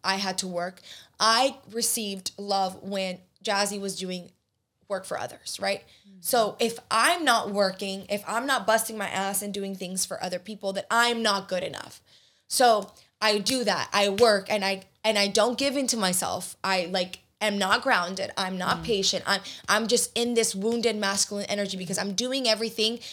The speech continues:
Speaker 1: so that I can feel like I'm worthy.
Speaker 2: Mm-hmm.
Speaker 1: Well, what happens is I burn out. I burn out,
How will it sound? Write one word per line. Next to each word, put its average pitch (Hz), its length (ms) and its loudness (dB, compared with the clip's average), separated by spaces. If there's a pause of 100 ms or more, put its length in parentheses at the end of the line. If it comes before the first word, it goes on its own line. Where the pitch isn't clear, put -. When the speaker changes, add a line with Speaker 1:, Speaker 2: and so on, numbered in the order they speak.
(200)
Speaker 1:
so 254 160 4
that 233 180 4
I 233 220 4
can 254 180 -4
feel 226 220 -2
like 208 260 2
I'm 190 260 -4
worthy. 180 280 -4 (260)
Speaker 2:
Mm-hmm. 165 340 -20
Speaker 1:
Well, 185 300 4
what 208 160 2
happens 220 480 0
is 196 320 -4 (480)
I 208 140 4
burn 277 200 2
out. 311 220 0 (800)
I 190 120 0
burn 190 260 -2
out, 254 340 -4